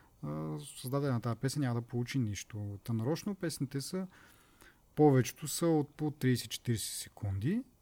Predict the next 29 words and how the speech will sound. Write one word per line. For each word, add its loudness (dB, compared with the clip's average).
за -8
да 0
може 2
да, -4
да -8
се -8
оптимизират, -4
нали, -6
по-нататък, -8
каквото -16
ще -10
обясня. -6
А, 4
и 6
тези 4
тридесет-четиридесет, 0
а, 2
парчета, 2
нали, 6
са -2
вкарани 4
в -4
един 0
плейлист, -4
а, 2
триста, -6
четиристотин -4
парчета, -10
извиняйте, -8